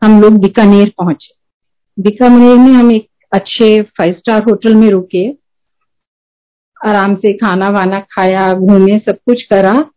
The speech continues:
रात में सोए और हमें अगले दिन सुबह पता चला कि उस होटल में आग लग गई थी पूरे एक पोर्शन में और हमें पता ही नहीं, हम लोग सोते ही रहे।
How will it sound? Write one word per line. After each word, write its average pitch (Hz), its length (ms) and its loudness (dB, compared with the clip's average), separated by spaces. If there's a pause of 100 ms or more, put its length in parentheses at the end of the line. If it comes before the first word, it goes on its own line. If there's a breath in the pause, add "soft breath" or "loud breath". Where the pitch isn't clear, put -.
रात 185 320 -2
में 262 220 2
सोए 208 360 0 (1080)
और 226 120 0
हमें 254 280 2
अगले 233 300 -2
दिन 285 180 2
सुबह 240 280 -4
पता 220 300 -8
चला 185 320 -2 (680)
कि 269 180 4
उस 277 280 2
होटल 247 280 2
में 262 120 2
आग 226 300 0
लग 214 180 -2
गई 190 120 -2
थी 220 200 -10
पूरे 214 400 2
एक 208 180 0
पोर्शन 190 400 -4
में 196 260 -4 (240)
और 208 80 0
हमें 220 300 2
पता 190 240 -4
ही 214 140 0
नहीं, 233 200 2
हम 196 200 -2
लोग 202 180 -2
सोते 175 300 -2
ही 214 140 2
रहे। 392 300 -6